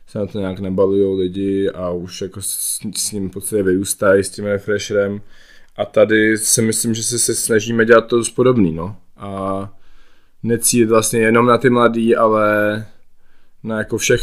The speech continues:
všech, vše-, od všechny, jako. Protože jak můžeš vidět,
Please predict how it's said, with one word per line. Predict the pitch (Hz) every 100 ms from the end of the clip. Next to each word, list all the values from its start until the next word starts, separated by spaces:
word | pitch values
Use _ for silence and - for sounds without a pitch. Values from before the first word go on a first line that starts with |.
| -
všech, | - 123 -
vše-, | - - -
od | 123 113 - - - -
všechny, | - 123 - 98
jako. | 85 - 82 92 - _ - - - -
Protože | 104 101 113
jak | 107 107
můžeš | 110 110 107
vidět, | 107